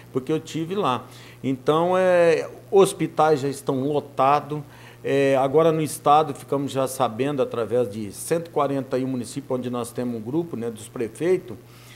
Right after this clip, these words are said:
que já tá começando a abrir os leitos no estado. Então, a preocupação foi grande e vamos deixar mais pra frente, né, que nós podem,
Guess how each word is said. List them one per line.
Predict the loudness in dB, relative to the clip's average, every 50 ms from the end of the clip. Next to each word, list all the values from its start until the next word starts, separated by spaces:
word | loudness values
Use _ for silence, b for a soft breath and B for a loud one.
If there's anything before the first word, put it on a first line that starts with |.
| b b b b -20 -12
que | -8 -6 -4 -4 -4
já | -2 -2 -2
tá | 0 0 -4
começando | -2 -2 -4 -4 -4 -2 -4 2 2
a | 2
abrir | 2 2 -6
os | -8 -4 -2
leitos | 0 2 2 0 -2 -4 -8 -8
no | -8
estado. | -8 -10 -8 -4 -4 -4 -4 -4 -10 -16 -20 b b b b b b b
Então, | -12 -10 -2 0 0 0
a | 0 -2
preocupação | -2 -4 -4 -4 -6 -2 -2 -2 -2 0 -4 -6 -6 -6
foi | -2 -2 -2 -2
grande | -2 -2 -2 0 0 0 -4 -4 -6 -10 -14 b b b b b b b -10 -6
e | -2 0 0 0 0 0
vamos | 2 2 0 0 4 4
deixar | 4 4 6 4 2 2
mais | 2 2 0 -2
pra | 0 0 0 0
frente, | 0 -2 -2 -2 -2 -2 -4 -6 -6 -8
né, | -8 -8 -6
que | -6 -6
nós | -6 -6 -6
podem, | -4 -4 -4 -4 -2 -4 -4 -4 -4 -6